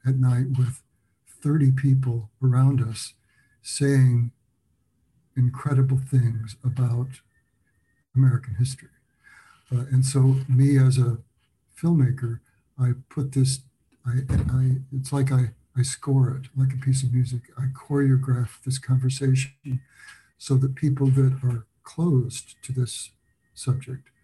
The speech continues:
might open up a little bit and be willing to listen to something. 'Cause I think that, that I, I know, I think I know why people are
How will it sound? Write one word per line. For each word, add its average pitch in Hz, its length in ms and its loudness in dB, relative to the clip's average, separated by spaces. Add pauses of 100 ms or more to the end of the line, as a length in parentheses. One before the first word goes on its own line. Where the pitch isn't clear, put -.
(460)
might 131 220 2 (100)
open 135 340 2
up 123 160 -4
a 135 40 0
little 123 240 0
bit 117 220 -10 (240)
and 120 260 -8 (180)
be 131 80 -4
willing 127 280 2
to 123 100 -6
listen 127 300 -4
to 135 100 -8
something. 131 440 -12 (800)
'Cause 131 220 -4
I 120 40 -2
think 214 460 -8
that, 131 260 2 (1400)
that 120 220 -2 (220)
I, 127 220 -2 (160)
I 127 140 0
know, 135 960 2 (160)
I 127 80 0
think 160 380 0
I 139 140 0
know 131 260 6
why 127 460 4 (100)
people 131 420 0 (140)
are 127 100 -2